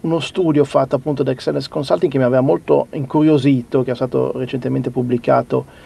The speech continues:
se non erro, sul Sole ventiquattro Ore, che riguardava delle similitudini a livello di bilancio, giusto per capire quelle che potrebbero essere anche le dinamiche future di uscita da un'eventuale crisi generata dal covid,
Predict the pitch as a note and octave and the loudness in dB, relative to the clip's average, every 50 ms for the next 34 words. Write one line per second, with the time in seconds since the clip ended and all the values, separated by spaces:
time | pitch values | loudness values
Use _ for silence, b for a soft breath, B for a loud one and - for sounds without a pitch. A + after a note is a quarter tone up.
0 | B B B - - D3 C#3+ C#3+ C#3+ D3 D3+ D#3 D#3+ D3+ D3 D3 C#3 - D3+ C3+ | B B B -6 0 2 4 4 6 6 6 6 6 6 4 2 0 -2 -8 -8
1 | - - D#3 D3+ D3+ C#3+ C#3 D#3 - E3+ D#3+ - - A3 A#3+ A#3 F#3+ - - C#3+ | -2 2 2 2 2 2 -2 0 0 0 0 4 4 4 4 4 0 -2 -2 -6
2 | D3 - D#3+ D#3 D#3 D#3 D3+ C#3+ C#3+ C#3 B2 B2 A#2+ B2+ B2 B2+ B B B B | -6 -2 -2 -2 -2 -2 -2 0 0 2 2 2 0 0 -2 -2 B B B B
3 | B B B B B B B - D#3 C3+ F3+ F#3+ G3+ G3 F#3+ - - F#3+ F3+ F3+ | B B B B B B B -10 -2 0 2 4 4 2 2 0 -6 -4 -2 0
4 | F#3 F3+ F3 F3+ F3+ - - G3+ F3+ E3+ D#3+ C3+ C#3 C3+ C3 C3 B2+ B2+ B2 B2 | 0 0 0 -2 -2 -2 -4 -2 0 0 0 2 2 0 0 0 0 0 -2 0
5 | C3 C3 B2 C#3+ C#3+ C3+ C3 C3+ B2+ C#3 C3+ D3+ D3+ E3+ D3 - C3 A#2 C3+ B2+ | 0 0 2 2 2 2 2 2 0 2 2 4 2 2 0 -2 -4 -4 -4 -6
6 | - - A#2+ B2+ B2 - - - - F#3+ F#3+ - - B2 B2 B2 B2 - B2 - | -6 -4 -6 -6 -6 -6 -8 -2 2 2 2 2 2 -4 -4 -4 -6 -8 -4 -4
7 | B2+ A#2+ B2+ B2 A#2+ - B2+ B2+ B2 - B2 A#2+ A#2+ B2 B2 B2 C3 C3+ C3 B2+ | -4 -2 -2 -4 -4 -4 -6 -6 -4 -4 -4 -4 -2 -2 0 0 2 2 2 2
8 | B2+ A#2+ A#2+ C#3 B2 A#2+ b b b b b b _ - - D#3 C#3+ C#3 - D#3 | 0 -4 -4 -4 -6 -6 b b b b b b _ -8 -4 -4 -4 -2 -2 0
9 | E3 D#3 C#3+ C#3+ C#3 B2 C3+ B2 - - E3 E3+ D#3+ - B2+ B2 A#2+ A#2+ A#2+ B2 | 2 2 4 2 2 2 0 -4 -2 -4 -4 -4 0 0 0 0 0 0 0 -2
10 | B2 A#2+ C3+ C3 B2 B2+ - - - - C3 C3+ C3 A#2+ A#2+ A#2 A2+ A#2+ B2 B2 | -2 -2 -2 -2 -2 -2 -6 -8 -8 -4 -2 0 0 0 -2 -2 -2 -2 -2 -2
11 | A#2 A#2+ C3+ C#3 D3+ - - - B2+ A#2 A2+ B2+ B2 - - | 0 0 0 0 0 -2 2 2 2 2 4 0 -2 -4 -6